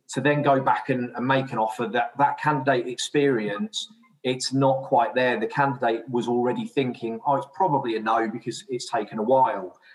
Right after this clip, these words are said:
So we actually said to the client to put another stage in. Um, and that stage didn't necessarily have to be an assessment, but would be something to re-engage with the candidate to get their interest up. Um, so that interview's, uh, t-, actually taking place tomorrow.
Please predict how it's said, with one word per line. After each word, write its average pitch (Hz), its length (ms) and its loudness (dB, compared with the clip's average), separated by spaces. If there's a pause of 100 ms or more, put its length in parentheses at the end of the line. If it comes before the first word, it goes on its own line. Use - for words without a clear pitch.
(200)
So - 140 0
we 170 140 8
actually 147 280 2
said 135 200 0
to - 80 -8
the 123 80 -6
client 139 280 2
to - 60 -8
put 147 100 -2
another 135 220 2
stage 147 400 0
in. 95 180 -8 (600)
Um, 113 440 0 (640)
and 120 380 2
that 147 220 4
stage 135 380 2
didn't 156 220 2
necessarily 135 560 0
have - 280 -4
to 139 80 -8
be 123 140 0
an 110 100 -2
assessment, 190 580 -4 (140)
but 127 240 0
would 135 200 0
be 135 100 0
something 135 580 -2
to 110 200 -8 (220)
re-engage 117 720 0
with 110 160 -10
the - 60 -16
candidate 101 580 -4 (360)
to - 100 -4
get - 320 0
their 123 180 2
interest 113 480 -4
up. 98 480 -4
Um, 117 300 0
so 127 200 0
that 139 220 2
interview's, 117 540 -4 (200)
uh, 110 180 0
t-, - 140 -10
actually - 280 -6
taking 123 260 -6
place - 300 -4
tomorrow. 107 460 2